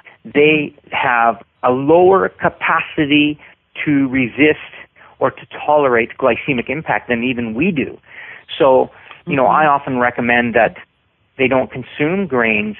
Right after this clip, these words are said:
Speaker 1: and a lot of juices from fruit, although the
Speaker 2: Mm-hmm.
Speaker 1: fiber and the component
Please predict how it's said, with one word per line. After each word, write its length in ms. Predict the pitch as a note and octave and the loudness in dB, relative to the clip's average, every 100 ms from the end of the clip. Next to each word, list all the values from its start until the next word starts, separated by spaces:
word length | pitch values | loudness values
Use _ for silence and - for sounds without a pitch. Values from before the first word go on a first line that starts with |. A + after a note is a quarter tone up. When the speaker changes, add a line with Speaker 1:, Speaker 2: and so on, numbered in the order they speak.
| - _ _ _ | -16 _ _ _
Speaker 1:
and 440 | - A2+ A2 G#2 G2+ - _ _ | -4 0 0 0 -6 -16 _ _
a 100 | A#2+ A2+ | -2 2
lot 220 | A#2 A#2 | 2 2
of 140 | A2 G2+ - | 0 -6 -6
juices 500 | D#3 D#3+ D#3+ C#3+ G2 - - - | -2 0 -2 -8 -10 -14 -20 -10
from 160 | B2 A2+ - | -10 -8 -4
fruit, 220 | B2 B2 | -4 0
although 480 | B2+ A#2+ B2 A#2+ - - - | 2 4 4 4 2 -6 -12
the 140 | G3 | -8
Speaker 2:
Mm-hmm. 140 | - - | -6 -2
Speaker 1:
fiber 380 | B2 B2+ B2+ A#2+ | 0 0 0 -2
and 120 | A2 | -2
the 40 | G#2+ | -6
component 480 | A2 - C3+ A#2+ A2+ | -12 -4 -2 -2 -4